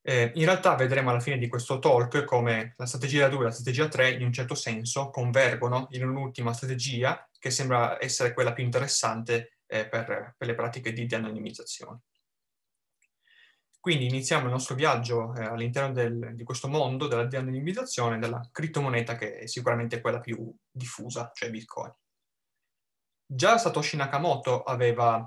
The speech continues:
notato che, eh, se non veniva, che, cioè, già s-, da come era strutturata la transazione fosse possibile cercare di raggruppare insieme address, notati,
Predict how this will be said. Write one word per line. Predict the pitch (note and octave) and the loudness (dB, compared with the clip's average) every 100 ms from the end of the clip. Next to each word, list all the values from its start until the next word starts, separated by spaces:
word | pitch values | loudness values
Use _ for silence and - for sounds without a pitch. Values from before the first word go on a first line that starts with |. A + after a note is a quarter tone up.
| - | -4
notato | C#3 E3 D3+ A2+ A2 C#3+ F3+ - _ _ _ _ | -2 2 2 2 2 0 0 -2 _ _ _ _
che, | - C3 A#2+ A#2+ | 2 4 4 2
eh, | B2+ A2+ A2 | 0 0 0
se | - D#3+ | 0 0
non | D#3 | 2
veniva, | D3 E3+ C#3 B2+ - | 2 0 -2 -4 -2
che, | C#3+ - | 0 0
cioè, | - C3+ B2 | 0 -2 2
già | D#3+ F3 | 4 4
s-, | - - | 2 -8
da | - D3+ | -4 0
come | D3+ E3 C#3 | 2 4 4
era | C3+ | 4
strutturata | C#3 - - D#3+ E3 C3+ | 2 -4 0 2 4 2
la | |
transazione | B2+ C3 F#3 - - B2 B2 | 2 -2 -2 -2 0 0 0
fosse | B2+ B2+ B2 | -2 -2 -2
possibile | D3+ - A#2 A2+ A#2+ C3 - - | -2 -2 -2 0 0 0 -4 -8
cercare | C3+ B2+ C#3+ | -4 0 2
di | B2 | 2
raggruppare | A#2+ A#2+ B2 C#3+ B2 | 0 0 0 2 2
insieme | D3 - A#2 A2+ | 0 0 -2 0
address, | G#2+ A2 G#2+ A#2 - | -2 -2 -4 -6 -6
notati, | A2+ A2 - - | -6 -6 -8 -12